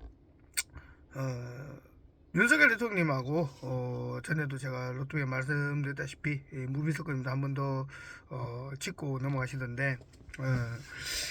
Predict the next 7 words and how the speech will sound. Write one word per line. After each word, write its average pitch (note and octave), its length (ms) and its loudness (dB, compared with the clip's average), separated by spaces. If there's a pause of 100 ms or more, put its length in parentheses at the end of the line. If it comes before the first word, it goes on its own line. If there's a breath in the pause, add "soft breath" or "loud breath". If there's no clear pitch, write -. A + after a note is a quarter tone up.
(220 loud breath)
유일하게, F#3+ 720 12 (220)
에, C3 260 6
기존의, A3 680 10
에, D3 180 10
정치인들, D3+ 640 8
에, B2+ 500 4
국회에 E3 460 10